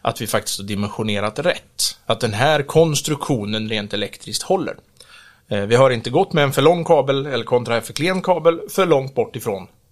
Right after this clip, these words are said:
transformatorn, kort, kort och gott. Eh, och det gör ju att om, om du som installatör, precis det exemplet du beskriver, att om jag som installatör vet vilken gruppledning som är längst, om jag då gör mätningen i den,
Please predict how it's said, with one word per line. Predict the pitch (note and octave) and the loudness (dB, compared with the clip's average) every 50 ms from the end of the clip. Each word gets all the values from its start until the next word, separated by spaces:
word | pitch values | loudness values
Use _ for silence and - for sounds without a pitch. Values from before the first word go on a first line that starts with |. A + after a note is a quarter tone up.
| _ - | _ -8
transformatorn, | C3 B2 A#2 - C3 C3 A2+ - - - C3 C#3+ | -6 -4 -4 -2 0 0 0 0 0 -8 -10 -8
kort, | - - - - _ - - | -6 -8 -8 -8 _ -16 -10
kort | - A#2+ A2 - | -8 -8 -8 -8
och | - | -12
gott. | - - - - _ - - - - - - - - - | -18 -20 -20 -20 _ -12 -12 -10 -10 -10 -12 -12 -6 2
Eh, | - A#2+ B2 C3 C3 B2+ B2 - | 4 6 6 8 6 6 4 2
och | D3 C#3 | 2 2
det | D3 | 4
gör | F3+ G3+ F3+ | 4 6 6
ju | D#3 | 6
att | D3 D3 D3+ | 4 4 2
om, | D3+ C#3 C#3 C#3 - | 0 0 0 -2 -2
om | C#3+ B2+ | -4 -2
du | B2 C#3 | 0 0
som | - G3 F3+ E3+ | 0 0 0 0
installatör, | D3+ C#3+ - D3 D3 C#3+ - F3+ C3+ A#2 | 0 0 0 0 2 2 2 2 0 0
precis | - - F3 D#3 | -2 -4 -4 0
det | - D3 | 0 0
exemplet | C3 - D3 B2+ A#2 A#2+ A#2 B2 | 0 2 0 -2 -2 -4 -6 -8
du | B2 | -6
beskriver, | A2+ A#2+ - - G#3 G#3 G#3 D#3+ A2+ F#2+ - - | -4 -2 0 2 2 2 2 0 -2 -6 -8 -4
att | - A#2 - - - _ _ _ _ _ _ _ _ _ _ _ - | -6 -6 -6 -6 -12 _ _ _ _ _ _ _ _ _ _ _ -6
om | C#3 C3 B2 | -2 2 6
jag | C3+ F3+ G3+ | 6 6 6
som | F3 F3 E3 | 4 0 -2
installatör | D3+ - - C#3+ C3+ B2+ B2 G#2+ | -2 0 0 0 0 0 0 -4
vet | G#2+ A#2+ D#3 G#3 G3+ E3+ G#2+ - - D3 | -2 -2 0 0 2 0 -2 -2 -2 -6
vilken | B2+ - - A2+ G#2+ | -6 -4 -4 -4 -4
gruppledning | A2+ A2 - - G#2 G2 G2 G2+ G#2 | -4 -4 -4 -4 -6 -4 -4 -4 -6
som | - G#2+ C3 | -4 -2 -2
är | |
längst, | F#3+ C#4 - - - - - - - - _ _ _ _ _ | 0 -2 -2 -4 -4 -4 -4 -4 -6 -12 _ _ _ _ _
om | - A#2 C3 | -4 0 2
jag | E3 F#3 | 4 4
då | E3+ D#3 | 4 4
gör | D3 C#3 B2+ | 4 4 4
mätningen | B2 C3 B2+ G#2+ - - - G#2+ G#2+ G#2+ A2 | 4 2 0 0 -2 -4 -6 -6 -4 -4 -4
i | A2+ | -4
den, | D3 - - - E2+ - | -4 -4 -6 -6 -10 -12